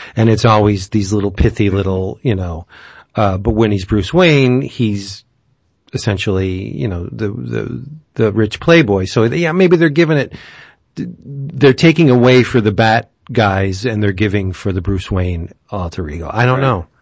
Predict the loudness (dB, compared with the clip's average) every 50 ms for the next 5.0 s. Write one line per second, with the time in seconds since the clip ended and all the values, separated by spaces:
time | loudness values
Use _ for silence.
0 | _ _ _ _ _ _ _ _ _ -6 -4 -4 -4 -4 -6 -4 -2 0 0 0
1 | -2 -2 -6 -12 -10 -10 -10 -10 -10 -12 -12 -12 -12 -12 -12 -12 -12 -12 -12 -16
2 | -10 -8 -8 -8 -8 -12 -12 -10 -10 -10 -8 -6 -2 0 0 0 2 0 0 0
3 | 0 -2 -4 -6 -4 -4 -4 -4 -6 -6 -8 -10 -12 -12 -12 -10 -10 -10 -10 -12
4 | -12 -10 -8 -6 -6 -6 -6 -6 -8 -12 -12 -14 -12 -14 -16 -16 -16 -18 -20